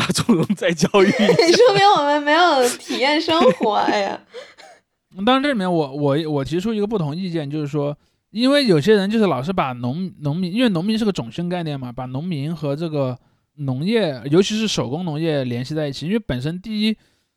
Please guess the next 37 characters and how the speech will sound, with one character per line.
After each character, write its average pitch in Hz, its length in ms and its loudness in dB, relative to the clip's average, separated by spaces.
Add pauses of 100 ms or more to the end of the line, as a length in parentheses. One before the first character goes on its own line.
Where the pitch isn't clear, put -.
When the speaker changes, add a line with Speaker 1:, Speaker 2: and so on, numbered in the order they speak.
(120)
Speaker 3:
之 262 160 -4
前 - 200 -2
的 165 80 -6
那 240 120 -4
种 208 120 0
手 131 220 -4
工 139 140 -6
农 131 120 -8
业， 156 140 -4
它 160 100 -6
是 170 140 -10
处 - 180 -8
于 185 60 0
一 - 20 -2
种 143 140 -4
长 127 240 -14
期 170 100 -8
停 113 240 -10
滞 156 120 -12
的 160 100 -4
状 147 160 -8
态， 135 160 -10
它 143 80 -6
本 175 160 -4
来 131 140 -4
不 226 160 -8
应 247 160 -8
该 262 120 -8
处 254 140 -8
于 220 40 -4
那 185 60 -6
种 143 80 -8
停 123 160 -14
滞 123 60 -18
状 135 160 -12
态 127 100 -14
的。 117 160 -14